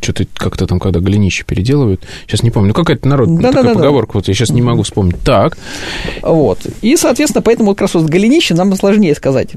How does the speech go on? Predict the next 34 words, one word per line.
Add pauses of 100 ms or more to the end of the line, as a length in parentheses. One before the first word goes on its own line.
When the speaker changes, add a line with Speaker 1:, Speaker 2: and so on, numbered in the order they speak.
(100)
Speaker 1:
Мгм.
Speaker 2:
А
мы
чаще
всего
находим
подошву,
которая
сносилась
уже
до, (280)
ну,
как
бы, (460)
до
дыр. (200)
Speaker 1:
Ага.
Speaker 2:
Да,
и,
соответственно,
вот (300)
часть,
э,
к
ней
прилегающей
обуви,
ее
просто
срезали
так
вот
поверх
шва,